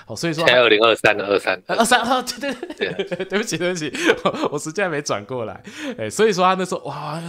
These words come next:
Speaker 1: 就整个就延上了，然后这是超生气的。就，就我刚刚说的几个 YouTube 频道有看到说他们，呃，是非常的对于这件事情很不满。好，那我也可以理解他们不满的原因，只是我可能就是因为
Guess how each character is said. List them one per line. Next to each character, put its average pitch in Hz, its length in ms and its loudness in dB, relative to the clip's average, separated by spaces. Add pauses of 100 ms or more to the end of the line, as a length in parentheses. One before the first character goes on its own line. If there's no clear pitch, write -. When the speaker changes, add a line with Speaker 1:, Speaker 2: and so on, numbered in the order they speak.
Speaker 1:
就 185 100 -4
整 135 180 -12
个 117 120 -10
就 160 540 -4
延 117 200 -8
上 113 400 -2
了， 85 120 -18
然 90 120 -12
后 156 180 -2 (300)
这 196 140 -8
是 180 200 -4
超 - 240 -2
生 185 200 -4
气 170 200 -4
的。 95 140 -8
就， 151 240 -2
就 190 160 -2
我 143 80 -2
刚 170 100 2
刚 196 80 2
说 196 140 0
的 180 80 0
几 120 160 -8
个 113 300 -6
YouTube 143 520 -6
频 117 140 -8
道 123 140 -2
有 92 80 -10
看 123 180 -8
到 120 160 -6
说 113 160 -10
他 113 140 -8
们， 113 120 -6 (300)
呃， 98 140 -14
是 135 160 -8
非 151 200 -6
常 113 240 -8
的 104 300 -6
对 120 240 -8
于 113 60 -6
这 135 120 -10
件 127 140 -8
事 123 140 -10
情 101 120 -12
很 92 180 -14
不 135 140 -10
满。 95 280 -10 (300)
好， 82 160 -18
那 127 160 -2
我 160 120 2
也 - 80 2
可 160 80 -6
以 147 40 0
理 113 120 -10
解 110 140 -8
他 117 80 -8
们 120 100 -8
不 135 100 -10
满 87 200 -8
的 82 80 -16
原 80 240 -14
因， 82 200 -16
只 - 120 -10
是 202 100 -2
我 202 80 0
可 156 140 -6
能 104 120 -6
就 135 120 -10
是 139 260 -8 (1000)
因 185 120 0
为 180 100 -2